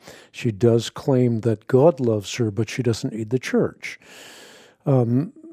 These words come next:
the truth of the matter is that she does need the church. It's also true, however, that God loves her.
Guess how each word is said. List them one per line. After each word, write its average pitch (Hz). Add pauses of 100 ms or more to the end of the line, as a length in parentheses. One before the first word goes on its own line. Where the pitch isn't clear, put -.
(280)
the 139
truth 247
of 151
the 139
matter 117
is 113
that 113
she -
does 123
need 107
the 107
church. - (580)
It's 147
also 170
true, 117 (840)
however, 127
that 120 (180)
God 113
loves 113
her. -